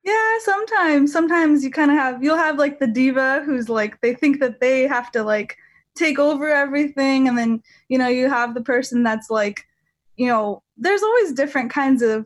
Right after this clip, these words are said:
like, stereotypes of how people will be, but I kinda just go with the flow and do my part. And then, you know, hopefully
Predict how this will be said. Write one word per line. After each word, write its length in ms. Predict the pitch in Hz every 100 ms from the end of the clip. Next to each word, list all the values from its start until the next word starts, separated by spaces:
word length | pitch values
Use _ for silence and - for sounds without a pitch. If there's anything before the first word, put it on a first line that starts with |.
| _ 233
like, 300 | 233 208 - - -
stereotypes 760 | - 330 320 294 277 247 233
of 80 | 247
how 160 | 240 226
people 320 | 269 233 214
will 160 | 196 214
be, 240 | 269 262
but 300 | 208 226 - _ 349
I 60 |
kinda 340 | 370 427 427 320
just 200 | 294 -
go 160 | 254
with 140 | 269 269
the 80 |
flow 360 | 262 254 247 262
and 140 | 254
do 100 | 240
my 240 | 247 220 240
part. 360 | 269 269 302 - 247
And 160 | 240
then, 300 | 226 220 226
you 80 | 240
know, 100 | 233
hopefully 600 | 269 254 262 254 247